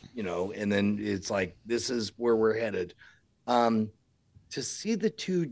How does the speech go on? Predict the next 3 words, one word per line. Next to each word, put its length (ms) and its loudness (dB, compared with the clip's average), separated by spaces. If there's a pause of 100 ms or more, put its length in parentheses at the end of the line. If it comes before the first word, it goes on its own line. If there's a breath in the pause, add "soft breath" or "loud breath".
juxtaposed 1300 0 (800)
was 580 0 (640)
wonderful. 800 -8